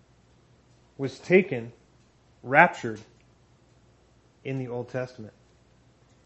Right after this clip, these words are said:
because of his faith and his trust in God, 'cause it says he pleased God. So that's why he was not. I'm, I'm trying to find where it is here.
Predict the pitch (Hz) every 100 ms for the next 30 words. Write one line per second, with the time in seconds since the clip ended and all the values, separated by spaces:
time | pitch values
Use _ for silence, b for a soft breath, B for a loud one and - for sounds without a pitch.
0 | - - 123 147 135 127 117 - - 165
1 | 135 - 123 120 - - 143 - 131 123
2 | 113 110 120 139 131 127 - 147 147 -
3 | 110 104 113 - - - - - - -
4 | - - - - - - - - - -
5 | - 123 139 170 151 165 139 139 123 131
6 | 117 101 - - - - - - - -
7 | - - - - - - - - - -
8 | - - - 113 107 107 - 117 107 -
9 | 110 107 110 110 110 - 110 107